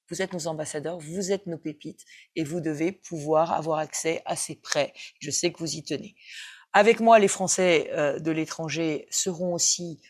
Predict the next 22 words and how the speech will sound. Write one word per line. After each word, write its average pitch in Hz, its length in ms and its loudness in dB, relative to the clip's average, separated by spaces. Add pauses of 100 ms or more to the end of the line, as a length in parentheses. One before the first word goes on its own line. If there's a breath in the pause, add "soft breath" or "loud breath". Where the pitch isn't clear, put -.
(120)
bénéficiaires 160 480 -2
de 151 100 -4
davantage 160 500 0
de 151 120 -14
solidarité. 165 1120 2 (220 loud breath)
Je - 160 -8
souhaite 202 540 4
que - 80 -6
nous 156 100 -8
travaillions 170 560 0
sur - 240 0
l'inclusion 208 680 -2
des 165 220 -4
élèves 160 240 2
handicapés 160 580 -2
dans 160 120 -6
le 156 100 -6
réseau 151 380 -4
A 151 760 2
E 151 200 2
F - 160 -6
E, 160 200 -2